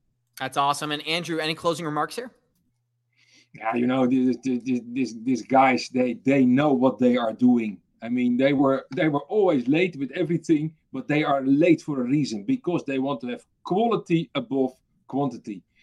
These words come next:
Speaker 2: So they first make sure that the project is, is right. So,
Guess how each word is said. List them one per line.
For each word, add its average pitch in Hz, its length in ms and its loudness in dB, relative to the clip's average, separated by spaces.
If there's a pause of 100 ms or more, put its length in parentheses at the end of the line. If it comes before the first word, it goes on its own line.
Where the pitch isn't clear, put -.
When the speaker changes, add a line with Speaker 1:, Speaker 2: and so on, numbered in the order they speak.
Speaker 2:
So 127 260 -6
they 123 120 -2
first - 540 0
make 156 280 0
sure 196 340 0
that 160 160 -2
the 139 80 -6
project 139 500 -2
is, 123 200 -6
is 120 180 -6
right. 120 300 -4
So, 120 260 -6